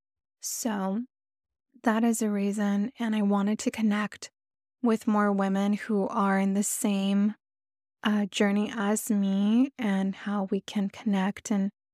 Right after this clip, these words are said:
help each other grow. And I will say that I'm truly following my intuition, my calling, and it's very fulfilling and I absolutely love it.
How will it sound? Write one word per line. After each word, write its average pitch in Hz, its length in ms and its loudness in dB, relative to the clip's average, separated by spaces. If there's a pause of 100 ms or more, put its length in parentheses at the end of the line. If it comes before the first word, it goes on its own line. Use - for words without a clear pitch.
(360)
help 220 280 -2
each 226 200 0
other 190 400 2
grow. 202 640 -2 (640)
And 202 540 0 (120)
I 240 100 2
will 214 220 0
say 202 460 0
that 214 160 -4
I'm 214 260 -6 (160)
truly 214 420 2
following 196 720 0
my 220 80 2
intuition, 214 680 2
my 202 120 -2
calling, 202 560 2
and 196 140 -2 (520)
it's - 220 -2
very 202 280 2
fulfilling 202 600 -2
and 190 160 -4
I 220 180 -8
absolutely 202 540 -6
love 202 240 -2
it. 214 400 0